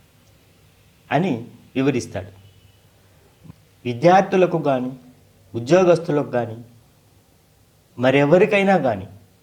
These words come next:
తెలివితేటలతో పాటు సమయస్ఫూర్తి కూడా ఉంటే విజయం అందుకోవడం కాస్త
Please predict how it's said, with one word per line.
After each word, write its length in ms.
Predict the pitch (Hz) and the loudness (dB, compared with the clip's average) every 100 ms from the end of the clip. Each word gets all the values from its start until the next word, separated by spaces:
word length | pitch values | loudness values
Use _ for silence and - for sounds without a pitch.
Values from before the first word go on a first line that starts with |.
| _ - | _ -6
తెలివితేటలతో 760 | 123 175 202 175 165 151 135 131 | -2 -2 0 0 0 -6 -4 -4
పాటు 440 | 120 113 - 92 - - _ _ _ _ | -4 -6 -8 -14 -16 -20 _ _ _ _
సమయస్ఫూర్తి 960 | - - 110 151 180 180 156 147 - 131 | -18 -10 -6 0 -2 -2 -8 -10 -10 -16
కూడా 560 | - 120 120 117 95 - - _ _ _ _ _ _ - | -8 -6 -2 -2 -4 -14 -20 _ _ _ _ _ _ -12
ఉంటే 480 | 110 120 165 170 - _ _ _ _ _ _ | -12 -6 -6 -6 -18 _ _ _ _ _ _
విజయం 480 | 113 113 175 175 - - | -10 0 0 0 -6 -12
అందుకోవడం 680 | 123 147 175 151 113 95 - - _ _ - | -10 -4 0 0 -2 -10 -18 -20 _ _ -6
కాస్త 460 | 123 123 - 98 | -4 -4 -8 -10